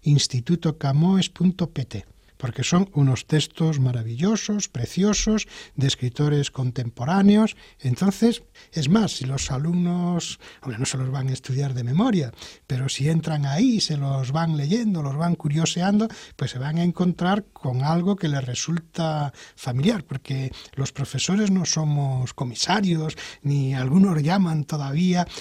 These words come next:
porque claro, yo tengo algún alumno tengo que, que tiene mi edad, que anda ya cerca, que, bueno, que, que tiene cincuenta o más de cincuenta y que se cree que somos como los profesores de hace treinta años,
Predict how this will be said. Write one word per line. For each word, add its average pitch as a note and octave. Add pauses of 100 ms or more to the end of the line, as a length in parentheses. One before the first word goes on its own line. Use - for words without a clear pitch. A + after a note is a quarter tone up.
(100)
porque B2+
claro, F3
yo D3+
tengo F3+
algún E3+
alumno E3+
tengo F3+
que, D3+
que A#2
tiene D#3+
mi C#3
edad, D3 (500)
que -
anda D#3
ya D#3+
cerca, D#3+
que, -
bueno, F3+ (120)
que, C3+
que B2+
tiene E3+
cincuenta D#3+
o C#3
más D#3+
de D#3+
cincuenta E3 (600)
y C#3+
que D3
se C3
cree F3
que F#3+
somos F3+
como D#3
los D3
profesores E3
de D#3
hace E3+
treinta D#3
años, G3